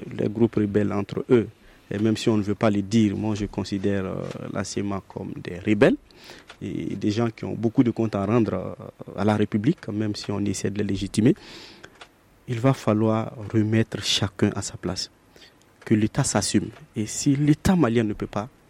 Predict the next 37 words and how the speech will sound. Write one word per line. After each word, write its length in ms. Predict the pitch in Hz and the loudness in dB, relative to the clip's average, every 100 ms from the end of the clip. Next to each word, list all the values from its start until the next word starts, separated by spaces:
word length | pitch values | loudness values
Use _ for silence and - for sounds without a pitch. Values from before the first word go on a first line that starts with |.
| _ _ _ _ _ _ _ _ | _ _ _ _ _ _ _ _
qu'il 180 | 104 104 | -6 -4
dise 320 | 107 98 95 95 | -4 -4 -6 -8
la 120 | 95 | -8
vérité. 440 | 95 101 95 95 - - - - | -2 -2 -4 -8 -12 -18 -20 -8
On 100 | 101 | -6
ne 40 | |
peut 120 | - | -6
pas 160 | - 110 | -2 -4
toujours 360 | - 120 117 | 2 2 2
se 140 | 113 104 | 0 -4
faire 220 | - 104 | 0 2
ridiculiser 580 | 117 113 - 107 101 107 - | 2 0 -4 -2 0 0 0
aux 80 | |
yeux 220 | 101 95 101 | -4 0 0
du 100 | 98 | 0
monde, 320 | 98 110 117 | -2 -4 -6
euh, 180 | 113 98 | -8 -10
de 100 | 92 | -8
la 140 | 67 | -8
sorte. 340 | - - - - - - - | -6 -6 -8 -14 -18 -20 -14
Sinon, 220 | - 104 | -4 0
moi, 140 | 113 | 2
je 120 | 113 | 2
ne 60 | 113 | 2
vois 140 | 110 | 0
pas, 140 | 110 131 | -2 -2
c'est 140 | - | -2
seulement 480 | - - 104 101 98 101 | -4 -2 -2 -2 -4 2
ridicule, 480 | 123 110 - 110 120 | 2 2 0 0 0
c'est 180 | - 98 | -4 -2
dérisoire, 440 | 110 107 104 139 - - - | 0 0 0 -2 -4 -14 -4
ce 120 | - | -2
qui 120 | 110 | 0
s'est 100 | - | 0
passé 360 | 98 98 - 101 - | 0 0 -2 -6 -6
à 40 | |
Kidal. 260 | - - 87 | -18 -12 -14